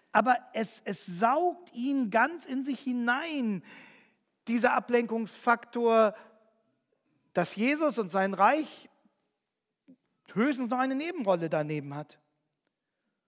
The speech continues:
Für wieder einen anderen ist die Gesundheit der große Ablenkungsfaktor. Und alle seine Gedanken drehen sich um Ernährung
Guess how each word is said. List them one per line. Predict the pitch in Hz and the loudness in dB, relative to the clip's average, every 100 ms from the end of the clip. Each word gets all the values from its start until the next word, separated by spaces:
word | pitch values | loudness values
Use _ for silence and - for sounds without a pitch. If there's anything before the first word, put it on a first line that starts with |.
| _ _ _ _ _ _ _ | _ _ _ _ _ _ _
Für | - | -2
wieder | 226 302 | 4 6
einen | 285 294 | 6 2
anderen | 254 302 294 | 0 2 2
ist | 294 - | 2 -4
die | 254 | -4
Gesundheit | 277 208 311 359 262 226 208 190 - | -4 -2 -4 -4 0 4 4 2 -4
der | 269 285 269 | -2 0 0
große | 208 220 247 - 233 | -2 -4 -4 -2 0
Ablenkungsfaktor. | 208 214 180 165 156 175 170 196 | 0 -2 -8 -8 -4 -2 0 -2
Und | 226 | 0
alle | - 302 302 285 277 254 | 6 6 6 4 4 4
seine | 240 240 247 240 | 2 2 0 -4
Gedanken | 220 202 226 226 233 214 | -2 0 0 0 -6 -8
drehen | 190 220 220 220 | -6 -4 -4 -4
sich | 202 - | -6 -6
um | 226 | -4
Ernährung | 247 220 220 214 214 214 180 190 202 196 175 | 0 2 2 0 2 0 0 -4 -4 -8 -12